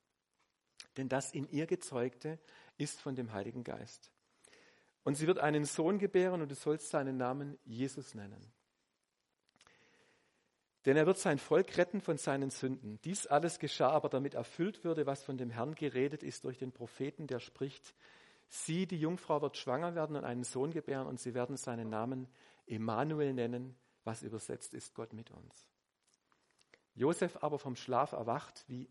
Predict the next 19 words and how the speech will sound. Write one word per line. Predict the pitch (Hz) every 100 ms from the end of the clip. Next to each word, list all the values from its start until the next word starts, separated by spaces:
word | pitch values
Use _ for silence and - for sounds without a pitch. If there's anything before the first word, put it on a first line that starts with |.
| _
tat, | - 139 165
wie | 143 135
ihm | 120
der | 120
Engel | 120 135 143 - _ -
des | 120 131
Herrn | 120
befohlen | 127 - 123 127 123
hatte | 110 - 110 117 _ _ _ _ - _ _
und | - 107
nahm | 110 156
seine | - 151 139
Frau | - 120 123
zu | - 127
sich | - 113 - - _ _ _ _ _ _
und | 113
erkannte | 123 110 117 131 156
sie | 151 147
nicht | 131 101 - - -